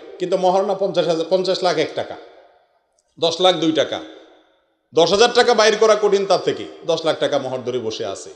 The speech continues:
এগুলো কখনো শরীয়তের কাছে প্রশংসনীয় নয়। বিয়ের মধ্যে উকিল বাবা সম্পর্কে ইসলাম কি বলে?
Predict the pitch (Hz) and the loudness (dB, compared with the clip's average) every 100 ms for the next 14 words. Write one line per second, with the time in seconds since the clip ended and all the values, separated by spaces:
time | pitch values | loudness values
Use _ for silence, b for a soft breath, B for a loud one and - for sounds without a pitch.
0 | - _ _ 135 160 156 - 185 220 - | -20 _ _ -4 -2 0 -2 -2 -6 -6
1 | 143 143 156 180 175 127 - 127 117 135 | -2 0 0 -2 -4 -6 -6 -8 -8 -8
2 | 131 160 196 233 320 339 - - - 104 | -4 -2 2 4 2 -2 -10 -20 -10 -8
3 | 90 - B B B B B B B B | -8 -10 B B B B B B B B
4 | _ 180 220 220 208 226 202 190 208 196 | _ 4 6 6 6 8 8 6 2 4
5 | 190 185 180 190 196 196 160 185 180 - | 6 6 4 2 0 -2 -4 -4 -4 -4
6 | 143 120 104 | -2 -2 -2